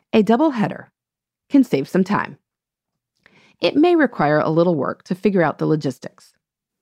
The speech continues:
but you know, this isn't rocket science. If a different person is leading Project A than is leading Project B, just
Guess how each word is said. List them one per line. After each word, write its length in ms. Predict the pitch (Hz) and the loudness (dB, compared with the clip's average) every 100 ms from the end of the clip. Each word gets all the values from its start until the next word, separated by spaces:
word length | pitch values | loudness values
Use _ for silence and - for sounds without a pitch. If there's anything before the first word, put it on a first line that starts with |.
| - | -6
but 140 | 269 | -2
you 60 | 277 | 2
know, 240 | 294 285 - _ _ _ _ | 2 -2 -6 _ _ _ _
this 220 | - 247 _ | 0 0 _
isn't 280 | 254 190 - - | 0 0 -2 -2
rocket 300 | 135 - - | -4 -4 -12
science. 500 | 117 104 - _ _ _ _ _ _ _ _ _ _ _ _ - | -10 -10 -14 _ _ _ _ _ _ _ _ _ _ _ _ -4
If 140 | 240 | 0
a 60 | 269 | 0
different 360 | 220 339 381 - | 0 0 -2 -2
person 400 | 185 165 196 196 | 0 0 0 0
is 180 | 160 | -2
leading 380 | 160 151 147 147 - _ | 0 0 0 -2 -6 _
Project 460 | - 135 135 147 - | -2 -2 -2 -8 -2
A 320 | 277 202 214 | 0 2 2
than 160 | 208 156 | 2 -2
is 160 | 123 - | -6 -6
leading 320 | 131 131 143 _ _ | -4 -4 -6 _ _
Project 440 | - 123 127 180 - | -4 -4 -2 -6 0
B, 400 | 302 190 196 - _ _ _ _ _ _ | 0 2 0 -4 _ _ _ _ _ _
just 260 | - 233 - | -2 -2 -4